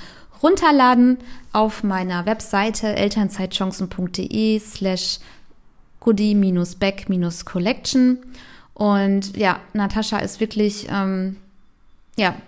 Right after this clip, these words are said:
eine wahre E-Mail-Expertin, E-Mail-Marketing-Expertin. Und falls du da noch Unterstützung brauchst, dann wende dich an sie und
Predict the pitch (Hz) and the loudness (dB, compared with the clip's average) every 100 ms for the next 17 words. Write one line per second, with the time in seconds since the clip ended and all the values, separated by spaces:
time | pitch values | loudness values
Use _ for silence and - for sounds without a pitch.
0 | - 202 202 202 214 208 196 190 202 185 | -6 -2 0 4 4 4 0 0 0 0
1 | 185 - 180 180 196 196 220 - 226 208 | -4 -6 -6 -4 -4 -2 -2 4 6 6
2 | 196 202 - 190 180 - - 185 185 185 | 4 0 -6 -6 -6 -8 -6 -6 -6 -8
3 | 175 180 175 - - - - - - - | -6 -6 -8 -12 -20 -20 -20 -20 -10 0
4 | 196 196 - 202 202 196 196 202 196 196 | 0 -2 -6 -2 0 0 0 0 0 -2
5 | - 196 190 196 - 196 180 170 175 - | -2 -4 -4 -8 -6 -4 -2 -2 -4 -6
6 | 175 170 170 175 - - - 175 175 165 | -4 -4 -4 -8 -12 -20 -8 -4 -2 -4
7 | 165 - 170 175 180 170 175 - | -8 -6 -6 -4 -4 -6 -6 -12